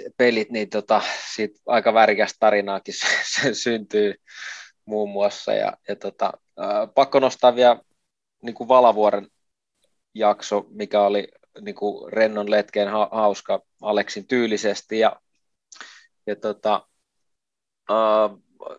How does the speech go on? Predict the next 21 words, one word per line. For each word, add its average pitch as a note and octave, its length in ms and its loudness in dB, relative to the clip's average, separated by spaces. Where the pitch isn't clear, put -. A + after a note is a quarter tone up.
aikamoisia A#2 600 2
tarinoita G#2 560 2
just G#2 260 -4
Pippenin G#2 440 -4
ja G2+ 100 2
Rodmanin, G2+ 600 -4
niinku, F#2+ 380 -14
varsinkin B2 360 -2
Rodmanin A2 440 0
niinku G2+ 400 -10
tuonti G2+ 340 -4
Suomeen, G2 520 -2
mistä F#2+ 260 -12
on - 100 -18
kirjoitettukin G#2 760 -2
la-, A2+ 160 6
laajemmin, G#2+ 680 4
niin F#2+ 120 -20
nostettakoon G#2+ 800 -4
nyt G#2 100 -6
sekin, G#2+ 400 -6